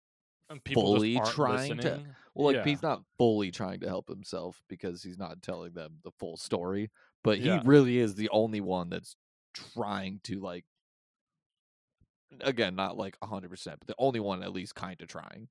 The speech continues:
Speaker 1: He's at least giving some signs that it's like, "Hey, I'm fucked up and I need help. And I won't tell you the whole story, but there's bones growing out of my back of my head. So
Speaker 2: <laughs>
Speaker 1: if you could, uh, help me with that, that'd be lit." Um,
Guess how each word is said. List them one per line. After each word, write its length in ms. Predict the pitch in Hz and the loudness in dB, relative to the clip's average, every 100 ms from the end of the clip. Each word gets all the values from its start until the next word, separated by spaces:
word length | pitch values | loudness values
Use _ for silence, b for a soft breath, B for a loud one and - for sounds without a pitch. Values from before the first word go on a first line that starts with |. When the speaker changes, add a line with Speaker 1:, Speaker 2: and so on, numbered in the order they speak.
| _ _ _ _ _ | _ _ _ _ _
Speaker 1:
He's 140 | 185 190 | -4 0
at 100 | 165 | 0
least 320 | 156 170 - | 0 -2 -2
giving 360 | 139 135 123 107 | 0 0 -2 -4
some 300 | - 120 113 | -4 -4 -4
signs 460 | - 104 92 90 | -4 -2 -2 -6
that 160 | 101 98 | -8 -8
it's 160 | 92 - | -8 -8
like, 260 | 90 - - | -10 -10 -8
"Hey, 300 | 135 135 117 | -4 -4 -4
I'm 180 | 117 | -8
fucked 220 | 131 151 - | -6 -4 0
up 280 | 143 - - | 0 -2 -14
and 120 | - 101 | -14 -10
I 120 | 98 | -8
need 220 | 98 107 | -8 -8
help. 300 | 95 78 - - - b b b b b b - | -10 -14 -18 -20 -20 b b b b b b -10
And 340 | 101 95 95 | -4 -2 0
I 40 | 92 | 0
won't 200 | 107 117 | -2 -2
tell 140 | 123 | -2
you 120 | 117 113 | -2 -2
the 100 | 107 | -2
whole 160 | 113 | -2
story, 440 | 113 131 120 143 151 | -4 -4 -4 -4 -4
but 240 | 113 104 | -4 -6
there's 160 | 107 95 | -6 -8
bones 340 | 107 104 92 | -4 -4 -6
growing 240 | - 90 | -10 -10
out 80 | 87 | -12
of 100 | 85 | -14
my 120 | 87 | -16
back 220 | 80 82 - | -14 -14 -16
of 40 | |
my 100 | 82 | -18
head. 280 | - - - - | -16 -16 -12 -4
So 80 | - | -2
Speaker 2:
<laughs> 1080 | - 165 202 - - - 104 113 - - - | -2 -2 -2 -6 -10 -16 -18 -16 -16 -18 -20
Speaker 1:
if 140 | - | -20
you 120 | 98 | -20
could, 380 | 101 117 107 101 95 | -16 -10 -10 -10 -14
uh, 880 | 98 90 87 - - - - _ - - _ | -18 -18 -20 -18 -18 -18 -20 _ -20 -20 _
help 240 | - 143 143 | -4 -4 -4
me 100 | 135 | -8
with 140 | 123 | -4
that, 300 | 139 170 214 _ | 0 0 0 _
that'd 180 | 104 101 | -4 -4
be 100 | 107 | -4
lit." 320 | 101 87 82 _ _ _ _ _ _ _ _ _ - | -4 -4 -8 _ _ _ _ _ _ _ _ _ -6
Um, 600 | 127 117 104 98 92 90 | 0 0 0 -4 -10 -14